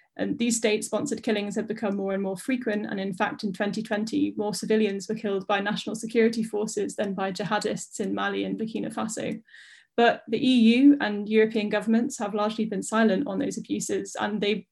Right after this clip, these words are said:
have continued to fund the armed forces in the Sahel without really publicly demanding that these killings stop. So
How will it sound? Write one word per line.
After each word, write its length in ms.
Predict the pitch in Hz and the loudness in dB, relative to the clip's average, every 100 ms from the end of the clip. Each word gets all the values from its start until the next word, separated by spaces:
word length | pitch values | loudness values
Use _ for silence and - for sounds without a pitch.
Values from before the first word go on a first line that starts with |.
| - | -4
have 180 | 226 226 | -2 2
continued 480 | 220 - 226 220 214 | 0 4 6 6 4
to 80 | |
fund 380 | - 226 226 220 | 0 6 8 6
the 100 | 214 | 4
armed 300 | 208 196 202 | -2 -2 -4
forces 400 | - 214 214 190 | 0 0 0 -4
in 80 | 202 | -4
the 80 | 202 | -6
Sahel 480 | - 180 202 190 185 - - | -4 -2 -2 -2 -8 -18 -8
without 340 | 226 220 214 | -2 2 2
really 240 | 202 202 208 | 2 0 -2
publicly 480 | - 214 190 - 202 | -2 -2 -2 -4 -4
demanding 460 | 190 196 208 190 | -2 -2 0 0
that 140 | 185 - | -2 -2
these 180 | 190 | -4
killings 340 | 185 196 196 - | -2 -4 -2 -2
stop. 300 | 220 - - _ _ _ _ _ _ | -6 -6 -10 _ _ _ _ _ _
So 480 | - 226 208 202 196 | -4 0 2 2 0